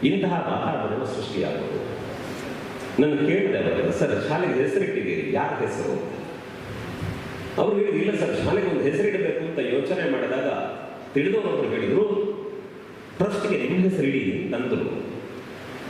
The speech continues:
"ಸರ್, ಯಾಕೆ ಇಟ್ರಿ?" "ಇಲ್ಲ ಸರ್, ಮನುಷ್ಯನ ಬದುಕು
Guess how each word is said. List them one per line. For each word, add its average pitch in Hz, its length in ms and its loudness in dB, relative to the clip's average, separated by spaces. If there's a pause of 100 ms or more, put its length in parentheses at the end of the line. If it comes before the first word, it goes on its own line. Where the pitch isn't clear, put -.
(260)
"ಸರ್, - 220 4
ಯಾಕೆ - 300 0
ಇಟ್ರಿ?" - 580 0 (520)
"ಇಲ್ಲ 190 220 4
ಸರ್, 98 200 2
ಮನುಷ್ಯನ 190 360 2
ಬದುಕು 135 600 2